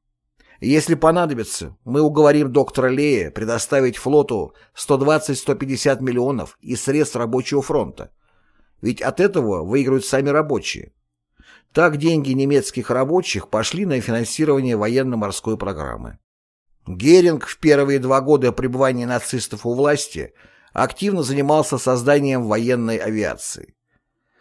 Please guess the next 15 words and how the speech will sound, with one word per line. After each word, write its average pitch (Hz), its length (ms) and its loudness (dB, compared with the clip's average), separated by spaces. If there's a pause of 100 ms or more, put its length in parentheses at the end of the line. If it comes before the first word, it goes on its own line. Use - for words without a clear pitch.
(100)
Как 139 220 0
министр 170 420 2
авиации, 156 800 2
считалось, 120 520 -2
что - 160 -4
она 117 120 -2
гражданская, 127 800 -6 (300)
он 175 180 2
давал 175 260 8
компаниям 151 640 2
заказы 131 540 2
на 110 160 0
разработку 120 600 -2
боевых 104 360 -2
самолётов. 120 680 -6